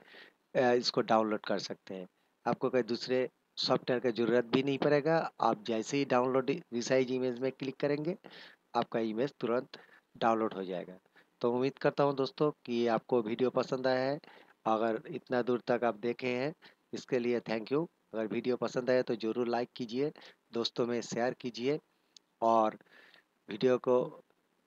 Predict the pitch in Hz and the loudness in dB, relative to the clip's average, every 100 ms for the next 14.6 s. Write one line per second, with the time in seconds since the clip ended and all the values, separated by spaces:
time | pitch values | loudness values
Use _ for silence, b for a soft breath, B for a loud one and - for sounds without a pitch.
0 | _ _ _ _ _ _ _ - 123 123 | _ _ _ _ _ _ _ -4 -2 -2
1 | 98 - _ _ _ 120 117 127 135 127 | -6 -14 _ _ _ 0 2 4 2 0
2 | - - 120 120 113 123 120 117 120 110 | -2 -4 -4 -4 -2 -2 -2 -2 -2 -2
3 | 113 - - 127 123 127 - 123 127 151 | -4 -4 -2 -2 -2 -4 -4 -4 -4 -6
4 | - 113 98 113 113 113 120 117 107 117 | -6 -6 -2 -2 -2 -2 -4 -4 -4 -6
5 | - 110 - 131 - 131 123 113 127 156 | -6 -8 -4 -4 -2 -2 -2 -2 -2 -2
6 | B B B _ - 110 107 104 107 B | B B B _ -2 2 2 0 -6 B
7 | B B B - 117 117 123 127 - 120 | B B B -8 -2 0 2 0 -2 -4
8 | 110 113 110 113 143 120 - 127 - 127 | -2 -2 0 0 0 -2 0 -2 -2 -4
9 | - 127 139 127 117 - 151 - _ 120 | -2 -4 -2 -2 -4 -6 -6 -8 _ -4
10 | 113 120 117 160 - - 120 123 123 120 | -2 -2 -2 -4 -8 -4 -2 0 0 2
11 | 120 117 B _ _ 120 123 107 113 123 | 0 -4 B _ _ -4 -2 -4 -2 -2
12 | 123 117 113 107 107 110 117 113 107 - | -2 -4 -4 -6 -8 -6 -8 -6 -8 -8
13 | _ 107 - 117 107 - B B B _ | _ -4 -2 -4 -4 -6 B B B _
14 | - 131 131 117 131 151 | 4 4 4 0 0 0